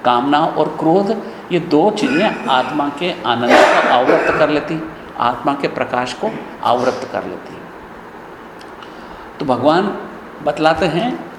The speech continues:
कि ये दो ही चीज़ें हैं जो मनुष्य को पाप में धकेलती हैं और क्या करती हैं, वो उसकी समस्त उम्मीदें समाप्त कर देती हैं। ये कितना बड़ा वक्तव्य है।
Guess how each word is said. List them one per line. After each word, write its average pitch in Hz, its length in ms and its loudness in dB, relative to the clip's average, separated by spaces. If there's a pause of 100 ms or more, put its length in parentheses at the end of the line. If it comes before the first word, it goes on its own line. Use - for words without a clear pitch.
कि 208 80 -2
ये 233 100 4
दो 165 260 2
ही 202 160 4
चीज़ें 185 320 2
हैं 180 440 4
जो 185 180 4
मनुष्य 139 500 2
को 190 240 2 (560)
पाप 127 280 2
में 139 320 0 (340)
धकेलती 151 460 0
हैं 220 180 0 (440)
और 214 200 4
क्या 165 220 0
करती 190 220 -2
हैं, 226 80 0
वो - 840 -4
उसकी 233 420 0
समस्त 208 560 2
उम्मीदें 160 520 6
समाप्त 123 520 2
कर 117 100 0
देती 104 340 -10
हैं। - 160 -14 (220)
ये 156 40 -8
कितना 190 320 0
बड़ा 147 220 4
वक्तव्य 139 500 0
है। 127 240 -6